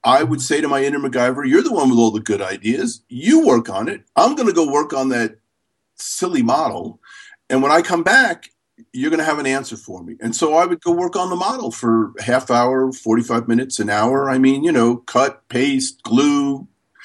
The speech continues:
slide tab A into tab B. I mean, you know, kinda almost mindless work. But then when I would come back and say, "What do you have for me?" I'd simply start writing, and great ideas would just flow out of me. And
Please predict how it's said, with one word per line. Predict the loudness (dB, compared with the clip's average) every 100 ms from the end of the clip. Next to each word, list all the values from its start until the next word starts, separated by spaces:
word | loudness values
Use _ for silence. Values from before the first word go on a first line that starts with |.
| -20 -20 -16
slide | -6 2 4 4 2
tab | -2 0 2
A | 4 4 2
into | -2 -4 -8
tab | -8 -4 -2 -2 2
B. | 2 2
I | 2
mean, | 2 2 2
you | 0
know, | 2 0 -2
kinda | -6 -4 -4
almost | -2 0 4 2 0 0
mindless | 2 2 0 -4 -8
work. | -8 -8 -12 _ _ -20 -20 _ _ -20 _ _
But | 0 2 2 -4
then | 2 2 4
when | 2
I | 2
would | -2
come | -2 0
back | 4 4 2 -2
and | -8
say, | -2 0 0 -4 -8
"What | -4
do | -2
you | 0
have | 2 0
for | -4
me?" | -6 -4
I'd | -6
simply | -6 -8 -6
start | -8 -2 -2 0
writing, | 0 0 0 -4 -2
and | 0 0 0
great | 2 2 2
ideas | 0 -2 -2 -2 0
would | -2
just | -2 -4 -4
flow | -2 2
out | 4 2
of | 0
me. | -10 -20 _ -4
And | 0 2 4 6 4